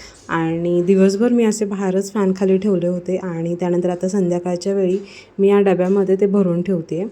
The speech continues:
सोबतच ते रेडीमेड जे आपण डीमार्टमधनं वगैरे आणतो, ते लिज्जतचे पापड पण होते.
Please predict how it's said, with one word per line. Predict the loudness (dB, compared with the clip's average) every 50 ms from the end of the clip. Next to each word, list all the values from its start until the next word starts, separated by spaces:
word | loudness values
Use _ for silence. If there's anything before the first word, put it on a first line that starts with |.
| -10 -18 -20 -20 -18 -8
सोबतच | -2 2 2 4 4 4 2 2 2 2 2
ते | 2 2
रेडीमेड | 4 4 4 4 4 2 2 0 0 -2
जे | -2 -4
आपण | -4 -2 -2 -2 0
डीमार्टमधनं | 0 0 0 0 0 -2 -2 -2 -2 -2 -2 -2
वगैरे | -2 -4 -4 -2 -2
आणतो, | -2 -2 -4 -4 -6 -6
ते | -2 0 0 0 2
लिज्जतचे | 0 0 0 0 -2 -4 -2 -2 -4 -4
पापड | -2 -4 -6 -4 -4 -6 -6
पण | -2 -2 -2 0
होते. | -2 -2 -6 -8 -10 -10